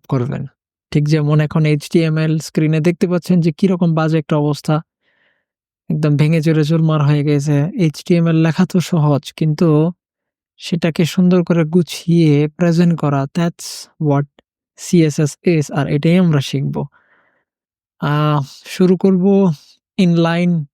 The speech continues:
এক্সটার্নাল, ইন্টারনাল এগুলো টাইপ থেকে। তারপরে ধীরে ধীরে কোথা থেকে কালার্স নিবেন, কোথা থেকে ইমেজেস নিবেন, কোথা থেকে আইকনস নিবেন। তারপরে ধীরে ধীরে যাব আপনার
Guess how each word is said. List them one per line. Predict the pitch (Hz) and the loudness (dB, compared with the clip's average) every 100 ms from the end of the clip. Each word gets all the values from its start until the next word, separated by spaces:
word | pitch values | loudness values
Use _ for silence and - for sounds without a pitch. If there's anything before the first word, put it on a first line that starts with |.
| _ _ - | _ _ -10
এক্সটার্নাল, | 160 - 185 170 165 170 170 - | -10 -6 -2 0 0 0 -2 -2
ইন্টারনাল | 151 151 160 160 156 147 | -2 0 0 0 -2 -4
এগুলো | 160 160 160 | -6 -2 -2
টাইপ | 147 151 147 - | -2 -2 -2 -2
থেকে। | 156 147 156 160 - _ _ _ _ _ _ - | -4 0 0 -2 -6 _ _ _ _ _ _ -6
তারপরে | 151 - 160 | -6 -4 -2
ধীরে | 147 160 170 | 0 2 2
ধীরে | 160 165 165 160 | 2 2 2 0
কোথা | - 160 156 | -2 -4 -2
থেকে | 160 151 160 | -2 -2 -4
কালার্স | 165 160 170 147 - | -2 0 -2 -2 -2
নিবেন, | 165 165 165 165 | 0 0 0 -2
কোথা | 160 160 | -2 -2
থেকে | 147 156 175 | -2 -2 -2
ইমেজেস | 175 180 170 165 - | 0 2 2 0 -2
নিবেন, | 170 160 165 165 160 | -2 0 0 -2 -2
কোথা | 165 147 | -2 -2
থেকে | 151 147 - | -4 -6 -6
আইকনস | 156 156 196 180 147 | -2 0 0 0 0
নিবেন। | 175 160 165 160 160 147 _ _ _ _ _ _ _ | -2 0 0 0 -2 -4 _ _ _ _ _ _ _
তারপরে | - 165 156 165 156 156 156 | -2 0 0 0 0 2 0
ধীরে | 147 160 | 0 0
ধীরে | 156 165 160 | 2 2 2
যাব | 156 147 156 | 0 -2 -2
আপনার | 147 147 143 151 151 151 | 0 -2 -4 -4 -2 -2